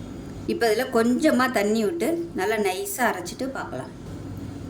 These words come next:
இப்போ நல்லா நைஸா அரைச்சாச்சு, தனியா இருக்கட்டும்.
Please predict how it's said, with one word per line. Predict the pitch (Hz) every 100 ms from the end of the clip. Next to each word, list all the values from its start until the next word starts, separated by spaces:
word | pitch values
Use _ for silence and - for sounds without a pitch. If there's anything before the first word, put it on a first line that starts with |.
| - - - - - -
இப்போ | 247 214
நல்லா | 196 208
நைஸா | 185 185 226 190
அரைச்சாச்சு, | 175 - 339 - 311 208
தனியா | 185 180
இருக்கட்டும். | 170 165 170 330